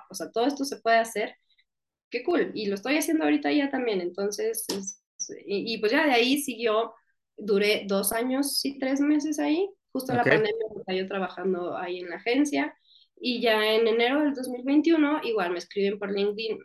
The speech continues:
Speaker 1: "Nos interesa tu perfil, ¿quieres hacer una entrevista?". Y yo, "Ok", bueno, fui.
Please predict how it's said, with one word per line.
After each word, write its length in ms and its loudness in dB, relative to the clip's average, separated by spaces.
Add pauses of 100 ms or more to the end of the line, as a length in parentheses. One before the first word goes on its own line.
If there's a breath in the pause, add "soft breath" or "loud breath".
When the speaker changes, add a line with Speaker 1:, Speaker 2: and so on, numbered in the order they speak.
Speaker 1:
"Nos 260 -6
interesa 400 -4
tu 140 -6
perfil, 440 -6 (140)
¿quieres 240 0
hacer 220 2
una 180 10
entrevista?". 680 4
Y 120 0
yo, 160 0
"Ok", 120 -12 (180)
bueno, 340 -12
fui. 300 2